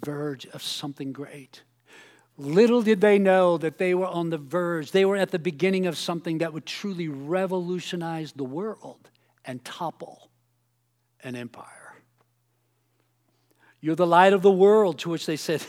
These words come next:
<laughs> "We're not the light of the world. Rome is the light of the world.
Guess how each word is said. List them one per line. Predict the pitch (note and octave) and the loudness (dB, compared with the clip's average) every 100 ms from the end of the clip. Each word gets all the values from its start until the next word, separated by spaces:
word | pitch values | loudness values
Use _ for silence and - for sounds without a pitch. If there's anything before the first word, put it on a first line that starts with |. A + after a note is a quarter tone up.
| - | -10
<laughs> | - _ - - - - - | -10 _ -20 -18 -16 -18 -4
"We're | D#3+ G#3+ | 8 8
not | C#4 B3+ | 10 4
the | F#3+ | 2
light | D#3 D3 C#3 | 2 2 2
of | |
the | B2+ | -4
world. | B2 C3+ F#3 A3+ F#3+ _ _ _ _ _ _ _ _ _ _ _ _ | -6 -4 -4 -6 -10 _ _ _ _ _ _ _ _ _ _ _ _
Rome | C#3 D#3 A#3 D4 D#4 D4+ C#4+ A3 F3+ | -4 6 10 12 12 12 12 8 0
is | D#3+ | -4
the | E3+ | -4
light | D#3 D#3 D3 | -2 -2 -2
of | B2+ | -4
the | C3+ | -8
world. | C3+ B2+ - C#3+ | -10 -12 -18 -20